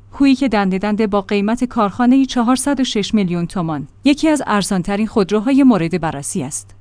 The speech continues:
نمونهٔ کارکردهٔ مدل هزار و چهارصد و یک آن در بازار به قیمت چهارصد و شصت میلیون تومان رسیده که نشان دهندهٔ اختلاف پنجاه و چهار میلیون تومانی یا سیزده درصد تفاوت قیمت است.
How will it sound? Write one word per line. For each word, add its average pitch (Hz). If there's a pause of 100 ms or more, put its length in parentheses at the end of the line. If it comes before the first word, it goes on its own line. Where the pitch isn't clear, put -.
نمونهٔ 339
کارکردهٔ 233
مدل 214
هزار 262
و 247
چهارصد 233
و 233
یک 190
آن 190
در 175
بازار 170
به 226
قیمت 196
چهارصد 220
و 220
شصت 214
میلیون 175
تومان 170 (100)
رسیده 190
که 214
نشان 208
دهندهٔ 226
اختلاف 240
پنجاه 202
و 220
چهار 214
میلیون 175
تومانی 175
یا 214
سیزده 196
درصد 240
تفاوت 208
قیمت 160
است. -